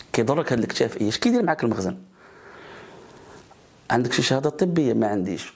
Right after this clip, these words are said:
وفوقاش ضربك؟ ضربني وضربني، وكتقول انت اللي بغيتي، ضربني ولا انا مضرور، وانا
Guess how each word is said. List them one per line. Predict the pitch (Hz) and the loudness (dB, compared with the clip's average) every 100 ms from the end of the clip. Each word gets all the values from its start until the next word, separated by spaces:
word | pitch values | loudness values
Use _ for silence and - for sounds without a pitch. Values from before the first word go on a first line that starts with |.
| _ | _
وفوقاش | - - 214 185 | -4 -2 0 2
ضربك؟ | 135 113 117 - | 2 0 -4 -2
ضربني | 98 98 127 | 0 2 2
وضربني، | 110 101 104 127 | 2 0 2 0
وكتقول | 113 120 | 0 0
انت | 127 143 | 2 2
اللي | 151 | 2
بغيتي، | 131 113 101 | 2 0 -2
ضربني | 110 113 123 | -2 -2 -2
ولا | 127 120 | -2 0
انا | 117 | -2
مضرور، | 107 127 117 | -2 -2 -2
وانا | 107 | -4